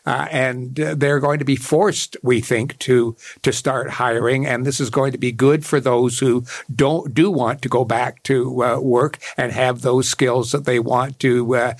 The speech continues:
contribute. At this point, there are not enough companies who have adopted the, uh, the attitude that, uh, an older worker,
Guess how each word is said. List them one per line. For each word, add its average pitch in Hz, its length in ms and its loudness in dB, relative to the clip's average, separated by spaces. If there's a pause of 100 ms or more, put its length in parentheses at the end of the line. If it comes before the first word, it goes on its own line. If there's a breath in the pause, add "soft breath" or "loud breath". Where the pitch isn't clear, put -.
(220 loud breath)
contribute. 120 680 -2 (240 loud breath)
At 127 240 -2
this 180 180 2
point, 127 480 -2
there 120 260 2
are 113 40 2
not 139 400 0
enough 123 420 -2
companies 113 600 -4 (220 loud breath)
who 131 180 6
have 120 120 0
adopted 123 760 0
the, 120 420 2
uh, 113 160 0 (240 loud breath)
the 127 180 4
attitude 120 440 0
that, 120 680 0
uh, 127 200 0
an 120 120 -2
older 139 420 2
worker, 123 540 2